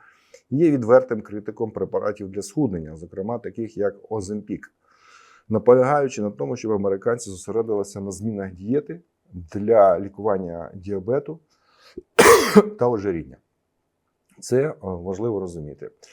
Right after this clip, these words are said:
Е, зокрема, один із виробників, е, мережі, м, е, Twinkies, <coughs> пан Марк, е, Смакер, сказав, що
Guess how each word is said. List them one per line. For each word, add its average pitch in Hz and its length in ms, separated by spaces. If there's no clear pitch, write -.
Е, 107 380
зокрема, 139 800
один 113 380
із 107 140
виробників, 110 840
е, 95 260
мережі, 92 600
м, 85 420
е, 82 380
Twinkies, 160 600
<coughs> - 520
пан 123 220
Марк, 98 560
е, - 1600
Смакер, 147 580
сказав, 139 560
що 104 760